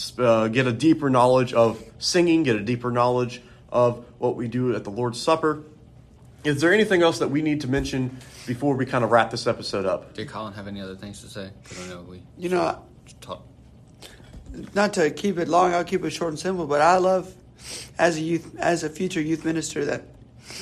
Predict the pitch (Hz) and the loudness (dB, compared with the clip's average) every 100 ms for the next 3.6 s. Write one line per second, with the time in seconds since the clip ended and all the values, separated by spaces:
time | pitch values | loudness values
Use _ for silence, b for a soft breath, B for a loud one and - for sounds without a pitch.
0 | B B - 151 160 175 180 143 - 151 | B B -4 2 4 6 4 2 2 2
1 | 151 156 151 - - - - - - 160 | 0 -2 -2 -4 -8 -10 -12 -2 0 4
2 | 170 180 156 - b b b - 180 160 | 4 2 -2 -14 b b b -2 0 2
3 | - - - 117 - | -2 -8 -6 -6 -8